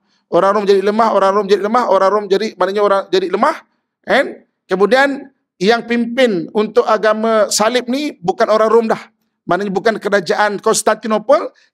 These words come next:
tapi orang Rom daripada, daripada dua, dua, dua puak, iaitu satu England, satu lagi Perancis.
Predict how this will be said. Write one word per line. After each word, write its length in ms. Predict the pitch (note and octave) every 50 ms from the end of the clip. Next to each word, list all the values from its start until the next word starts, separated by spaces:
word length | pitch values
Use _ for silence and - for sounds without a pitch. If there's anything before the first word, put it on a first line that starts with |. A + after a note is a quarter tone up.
| - -
tapi 160 | G3 F#3+ G#3+
orang 320 | - A3+ A3+ A3 G#3+ G#3
Rom 180 | A3 B3+ B3 A3+ G3
daripada, 640 | G#3 G#3 G3+ G#3 G3 F#3+ F#3 A3 C4 D4+ - - - _ _ _ _ _
daripada 400 | - F#3 F#3+ - G3 F#3+ F#3+ G3
dua, 640 | E3+ D#3+ G3 G3+ G3+ G3+ G3+ G3+ G3+ G3+ F#3+ -
dua, 560 | - D#3 F3+ F#3+ F#3+ G3 G3 G3 G3 F#3+ F#3 E3
dua 240 | F3 F#3 G3 F#3
puak, 320 | F#3 - B3 C4 B3+ - - - - _ _ _ -
iaitu 320 | F3 F3+ F3 F3 A3+ G#3 G#3+
satu 160 | G3 G3+ A3
England, 600 | G#3+ A3 G#3 G#3 F#3+ A3+ C4 D#4 D#4+ D#4+ - - _ _
satu 320 | - - - F#3+ F#3+ G#3+ G#3
lagi 160 | G#3 G3 G3
Perancis. 720 | G3+ G3 G3 F#3+ F#3 - F3+ C#3+ - - - - - _